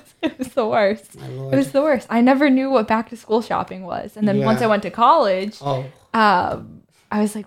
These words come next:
Speaker 1: "Wait, I, I can wear real clothes?"
Speaker 2: Whatever you want.
Speaker 1: And then it gets even better 'cause I went to an all-girls Catholic high school.
Speaker 2: Okay.
Speaker 1: Boys, what was it like going to school with boys again?
Speaker 2: <laughs>
Speaker 1: It was, but ended up going to school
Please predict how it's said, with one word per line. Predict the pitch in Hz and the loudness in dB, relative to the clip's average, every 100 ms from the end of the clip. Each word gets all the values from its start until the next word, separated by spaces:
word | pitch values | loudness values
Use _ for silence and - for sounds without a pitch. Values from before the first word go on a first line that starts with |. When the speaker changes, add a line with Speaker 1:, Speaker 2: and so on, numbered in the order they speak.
| - | 0
Speaker 1:
"Wait, | 294 381 190 - | 2 4 2 0
I, | 220 - | -4 0
I | 240 | 0
can | 269 | 2
wear | 254 302 | 4 4
real | 254 302 294 | 4 2 2
clothes?" | - 233 220 | 0 -2 2
Speaker 2:
Whatever | - 151 151 | 2 2 0
you | 143 135 | -2 -2
want. | 135 135 139 | -2 -4 -4
Speaker 1:
And | 220 214 | -2 4
then | 330 392 233 202 220 _ _ | 6 6 4 0 -6 _ _
it | - | -4
gets | 269 - | -2 0
even | 277 208 214 | -2 0 2
better | 302 247 | 2 0
'cause | - 208 | -4 -4
I | |
went | 208 214 | -4 -4
to | |
an | 190 | -4
all-girls | 233 202 - 214 | -4 -4 -6 -8
Catholic | - 180 180 185 | -8 -10 -8 -6
high | 254 - | -6 0
school. | 202 | 0
Speaker 2:
Okay. | 156 131 131 - - | 0 -2 -8 -16 -16
Speaker 1:
Boys, | - 240 370 254 196 - - _ | -2 2 4 2 -2 -14 -20 _
what | 196 262 277 | -2 -2 2
was | 294 269 | 0 0
it | - | -4
like | 254 254 | -4 0
going | 262 262 | 0 0
to | 254 | -2
school | - 285 | -2 0
with | 220 202 | 0 0
boys | 233 359 440 - | 2 4 4 2
again? | 302 262 196 196 185 | -2 0 0 -2 -8
Speaker 2:
<laughs> | - - - | -12 -20 -6
Speaker 1:
It | - 339 | -2 -2
was, | - - 262 254 - - - | -2 -4 -6 -6 -10 -14 0
but | 294 330 269 214 - | 4 6 4 0 -4
ended | 240 240 233 | 0 2 2
up | 233 | 0
going | 240 226 220 220 220 | 0 0 0 -2 -4
to | 220 | -6
school | - - 214 196 202 | -18 -6 -4 -2 -2